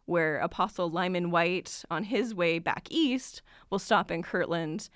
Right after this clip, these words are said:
and hold essentially revival meetings in the Kirtland Temple. And his initial meeting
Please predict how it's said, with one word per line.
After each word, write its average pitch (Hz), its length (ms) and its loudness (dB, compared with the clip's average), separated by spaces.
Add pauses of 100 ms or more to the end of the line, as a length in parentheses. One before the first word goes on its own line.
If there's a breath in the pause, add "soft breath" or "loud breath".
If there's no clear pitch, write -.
(180 soft breath)
and 175 220 -2
hold 175 540 0 (140 soft breath)
essentially 311 440 0
revival 175 680 4 (100)
meetings - 720 -6
in 190 80 -2
the 185 80 0
Kirtland 165 380 -6
Temple. 180 540 -2 (320 soft breath)
And 226 180 0
his 233 140 -2
initial 302 340 2
meeting 262 560 6